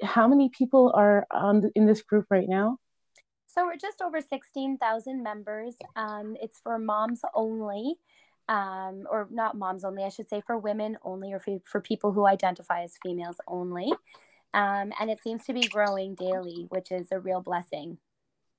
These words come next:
Speaker 1: Absolutely. I mean, it's just, um, it's amazing because actually I can't remember when I joined. I think it's when I actually opened my daycare in Verdun. And I was, uh,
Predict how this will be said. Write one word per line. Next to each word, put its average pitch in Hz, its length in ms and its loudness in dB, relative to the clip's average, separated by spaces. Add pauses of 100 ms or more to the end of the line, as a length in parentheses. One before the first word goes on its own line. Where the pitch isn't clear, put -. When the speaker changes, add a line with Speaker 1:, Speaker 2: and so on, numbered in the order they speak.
(2000)
Speaker 1:
Absolutely. 214 680 10
I 180 120 4
mean, 208 220 6
it's 190 260 2
just, 202 280 2
um, 160 380 4
it's 165 160 2
amazing 196 420 6
because 190 220 4
actually 214 300 6
I 220 120 10
can't 294 260 8 (320)
remember 202 400 8
when 175 200 6
I 185 140 4
joined. 151 320 4
I 147 60 4
think 202 220 2
it's - 180 0
when 175 120 2
I 160 180 2 (120)
actually 156 340 -2
opened 156 280 2
my 147 120 0
daycare 151 420 2
in 147 120 -4
Verdun. 147 440 0 (680)
And 147 100 -2
I 147 100 0
was, 147 260 0
uh, 143 220 2